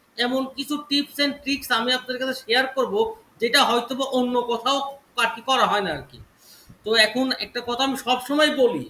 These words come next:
যদি আপনার স্কিল থাকে, ঠিক আছে, সেই স্কিলের বিকল্প কিছু হইতে পারে না। পৃথিবীর সব কিছু যদি আপনাকে ছেড়েও যায়, আপনার স্কিল আপনাকে কখনোই ছা-, ছাড়বে না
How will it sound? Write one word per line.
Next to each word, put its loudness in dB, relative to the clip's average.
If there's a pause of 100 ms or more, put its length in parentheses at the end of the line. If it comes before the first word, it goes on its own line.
(340)
যদি -2 (120)
আপনার -2 (100)
স্কিল 2 (140)
থাকে, 2 (100)
ঠিক -10
আছে, -4 (500)
সেই 0 (100)
স্কিলের 2 (460)
বিকল্প 2 (140)
কিছু -8 (100)
হইতে 0 (100)
পারে -2 (100)
না। -8 (640)
পৃথিবীর -2 (120)
সব -2 (160)
কিছু -4
যদি 0 (100)
আপনাকে -2 (140)
ছেড়েও 6 (100)
যায়, 0 (380)
আপনার -4
স্কিল 0 (120)
আপনাকে -2 (100)
কখনোই -4
ছা-, -2
ছাড়বে -2
না -10